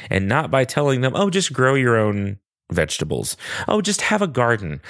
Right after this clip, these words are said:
Oh, just plant some pots on your porch." Uh, it is not that simple.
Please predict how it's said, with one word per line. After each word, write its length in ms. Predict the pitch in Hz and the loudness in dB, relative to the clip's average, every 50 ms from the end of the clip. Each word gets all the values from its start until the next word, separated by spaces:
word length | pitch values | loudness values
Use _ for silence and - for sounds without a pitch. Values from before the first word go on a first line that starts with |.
| - - - 117 - | -12 -10 -8 -4 0
Oh, 260 | 147 160 160 160 151 139 | 2 4 4 4 2 2
just 300 | 120 147 156 151 - - | 2 0 0 0 -2 -4
plant 280 | - 170 160 151 131 | -2 0 0 0 0
some 180 | - - 143 123 | 0 -2 -2 -4
pots 400 | - - 135 131 123 117 - - | -2 0 0 2 2 0 0 0
on 120 | 120 110 | 0 2
your 140 | 104 98 92 | 2 0 -2
porch." 560 | - - - 92 87 78 - - - - - - - - - - - - | -4 -2 0 0 0 0 -2 -4 -8 -8 -8 -8 -10 -14 -12 -12 -6 -2
Uh, 240 | 110 110 110 - - _ | 0 0 0 0 -2 _
it 240 | - 107 127 - - | 0 0 0 0 2
is 260 | - 117 110 98 98 | 2 2 2 2 0
not 260 | 98 98 90 87 90 - | 0 2 2 0 2 0
that 180 | 123 139 - | 0 0 0
simple. 480 | - - 101 92 90 - 123 143 - | 0 -2 -2 -2 -2 -2 -4 -6 -6